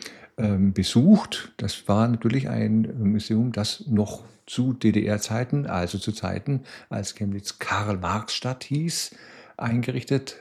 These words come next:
errichtet wurde und ausgestattet wurde vor allem. Und da war beeindruckend, jetzt neben den Maschinen, die man dann auch, ähm, gesehen hat, da war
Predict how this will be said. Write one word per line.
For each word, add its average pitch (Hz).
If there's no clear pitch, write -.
errichtet 123
wurde 123
und 98
ausgestattet 120
wurde 127
vor 131
allem. 147
Und 160
da 127
war 117
beeindruckend, 131
jetzt -
neben 113
den 101
Maschinen, 127
die 117
man 113
dann 113
auch, 113
ähm, 110
gesehen 117
hat, 110
da 104
war 101